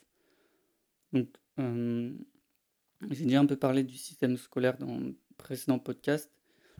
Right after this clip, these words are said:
Le fait est qu'un prof, euh... la plupart du temps, il a les connaissances linguistiques nécessaires, ça, il y a quasiment aucun doute la plupart du temps. Mais le problème, c'est qu'il ne sait pas forcément transmettre son savoir.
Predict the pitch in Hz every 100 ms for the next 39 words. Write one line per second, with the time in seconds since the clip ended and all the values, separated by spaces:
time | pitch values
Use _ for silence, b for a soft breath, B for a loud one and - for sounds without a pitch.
0 | - 135 135 165 - 127 - - 131 131
1 | - _ _ 143 135 127 123 143 - -
2 | - - _ _ _ _ _ _ - -
3 | - - 143 135 135 135 131 - 151 135
4 | 127 127 - 127 120 143 - 127 120 -
5 | - - 120 123 120 139 135 - 131 -
6 | 139 135 147 - - 123 123 131 123 131
7 | 123 127 127 123 120 120 113 - 139 _
8 | _ _ _ _ _ _ _ _ _ 131
9 | - 135 135 156 131 - 127 123 120 120
10 | 117 131 147 147 147 - 135 135 - -
11 | 135 - 139 - 135 139 120 127